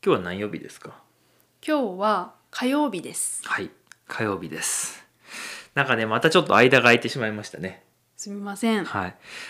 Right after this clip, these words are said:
Speaker 1: あの、今ね、結構、あの、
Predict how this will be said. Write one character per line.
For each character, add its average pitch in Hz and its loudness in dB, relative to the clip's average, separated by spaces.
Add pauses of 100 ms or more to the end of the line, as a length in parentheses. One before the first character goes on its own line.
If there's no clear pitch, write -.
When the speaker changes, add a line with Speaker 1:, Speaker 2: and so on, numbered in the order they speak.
Speaker 1:
あ 123 4
の、 123 0
今 175 0
ね、 87 -2 (320)
結 180 2
構、 87 -4 (460)
あ 98 -6
の、 82 -12